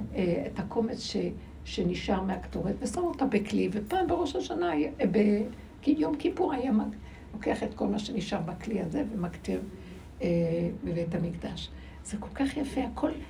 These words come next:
מצומצם, מרוכז, קטן ומועיל,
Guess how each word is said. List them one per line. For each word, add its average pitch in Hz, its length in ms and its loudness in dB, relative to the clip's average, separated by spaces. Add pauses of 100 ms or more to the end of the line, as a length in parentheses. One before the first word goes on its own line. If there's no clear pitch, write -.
(200)
מצומצם, 202 760 4
מרוכז, 185 760 0
קטן 190 480 0
ומועיל, 302 680 8